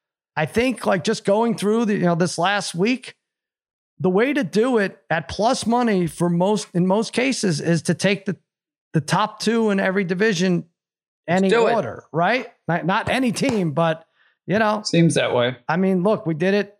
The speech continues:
Speaker 1: Tampa, it should be Tampa, New Orleans. It should be Rams and the Niners. Uh, it should be Packers and Vikings.
Speaker 2: Cowboys,
Speaker 1: It should
Speaker 2: Eagles.
Speaker 1: be Cowboys, Eagles. Even without, like, all right, maybe the Cowboys are in second place at seven and ten, right?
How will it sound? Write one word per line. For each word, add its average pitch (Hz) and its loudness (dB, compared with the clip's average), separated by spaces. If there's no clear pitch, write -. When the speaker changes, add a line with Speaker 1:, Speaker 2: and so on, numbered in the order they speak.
Speaker 1:
Tampa, 180 0
it 147 -4
should 196 0
be 214 -2
Tampa, 214 0
New 262 0
Orleans. 226 0
It 143 0
should 196 0
be 220 2
Rams 196 2
and 220 2
the 226 2
Niners. 165 0
Uh, 139 0
it 147 -2
should 170 0
be 190 2
Packers 175 -2
and 214 0
Vikings. 175 -2
Speaker 2:
Cowboys, 160 4
Speaker 1:
It 185 2
should 214 4
Speaker 2:
Eagles. 247 0
Speaker 1:
be 220 0
Cowboys, 220 0
Eagles. 170 -2
Even 185 2
without, 214 0
like, 185 -2
all 185 0
right, 190 0
maybe 185 0
the 202 0
Cowboys 208 0
are 202 0
in 190 0
second 202 -2
place 214 0
at 156 -6
seven 180 0
and 185 0
ten, 196 -2
right? 147 -2